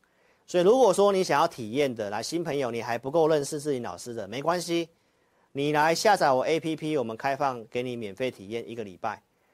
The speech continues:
到明天中午之前五个名额。怎么体验呢？下载A P P之后，你点那个志霖咨询，打开我正版的line，然后打这个文字说我要体验，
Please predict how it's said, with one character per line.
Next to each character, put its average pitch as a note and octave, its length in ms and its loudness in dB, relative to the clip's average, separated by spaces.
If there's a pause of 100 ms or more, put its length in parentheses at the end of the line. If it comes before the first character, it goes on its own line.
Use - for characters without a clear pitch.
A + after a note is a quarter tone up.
(120)
到 F3+ 200 4
明 E3+ 220 0
天 G#3 220 0
中 G#3 200 2
午 D3 120 2
之 D#3+ 140 -2
前 A#2+ 260 -4
五 A2 140 -8
个 A#2 120 -2
名 A#2+ 240 -8
额。 F#2 220 -10 (840)
怎 C3+ 140 -4
么 E3 100 2
体 C3+ 200 -4
验 F#3+ 200 4
呢？ D3 320 -2 (360)
下 F3 200 0
载 C3+ 200 0
A D#3+ 100 0
P E3 160 -4
P D#3+ 100 -4
之 D3+ 160 -8
后， D3+ 200 2
你 B2 120 -4
点 G#2 180 -6
那 A#2+ 100 -8
个 G2+ 360 -6
志 D3+ 160 -6
霖 A2+ 140 -6
咨 B2 160 -8
询， F2+ 280 -14 (640)
打 B2 160 2
开 E3 220 2
我 B2+ 140 4
正 D3 200 0
版 A2+ 140 -4
的 G2 120 -8
line， A#2 260 -2 (440)
然 G2 140 -10
后 C3+ 260 0 (360)
打 A2 340 -2
这 C#3 160 -8
个 B2 180 0
文 A#2 220 -2
字 E3 160 -2
说 C#3 260 0
我 A2 160 -4
要 C3+ 140 2
体 G#2+ 220 -10
验， A#2+ 200 -2